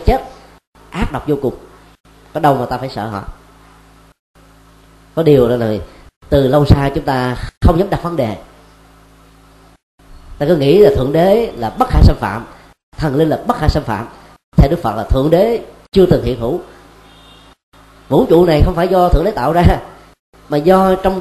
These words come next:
tự thân của mọi sự vật hiện tượng, trong đó có con người, các loài động vật, vận hành, tương tác,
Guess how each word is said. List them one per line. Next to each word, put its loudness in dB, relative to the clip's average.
tự 0
thân 4
của 0
mọi 0
sự 2
vật -6
hiện 4
tượng, -2
trong -4
đó 0
có -4
con 0
người, 2
các -4
loài -4
động -2
vật, -2
vận -2
hành, -2
tương 4
tác, 0